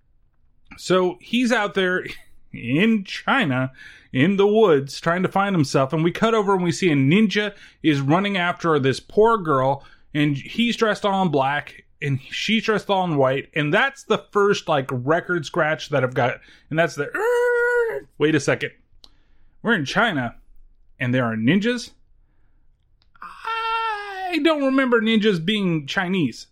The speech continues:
Pretty sure they're only Japanese. Like, there are, like, kung fu people, and, and I know this is probably gonna sound terrible of me,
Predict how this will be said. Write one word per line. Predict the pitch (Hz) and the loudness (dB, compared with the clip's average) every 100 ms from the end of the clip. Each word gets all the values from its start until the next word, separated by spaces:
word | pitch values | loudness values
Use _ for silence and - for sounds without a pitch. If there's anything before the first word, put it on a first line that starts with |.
| _ _ _ _ | _ _ _ _
Pretty | - 392 359 | 0 6 6
sure | - 311 254 | 6 2 4
they're | 214 - 254 | 2 0 2
only | 240 233 180 | 4 6 4
Japanese. | 170 185 185 165 139 110 - - - - - | 2 0 0 2 2 0 -10 -20 -20 -12 0
Like, | 185 185 - - _ 151 | 0 0 -4 -20 _ 2
there | 208 180 | 2 2
are, | 175 190 190 | 0 0 2
like, | 165 135 - - - | 0 0 -6 -16 -14
kung | - - 202 220 208 | -10 -2 2 2 2
fu | - - - 220 269 277 - - | 0 -4 2 4 6 2 -2 -2
people, | 285 285 302 285 196 | 0 2 2 0 2
and, | 180 | 0
and | 180 185 | 0 0
I | 180 | 0
know | 190 208 190 | 2 0 2
this | 190 190 | 0 0
is | 185 | -4
probably | - 185 180 | -2 -2 0
gonna | 175 170 | -2 -2
sound | 151 160 139 | 0 -2 -2
terrible | - 180 185 175 180 | -4 -2 -2 0 0
of | 170 | -2
me, | 180 185 | -4 -4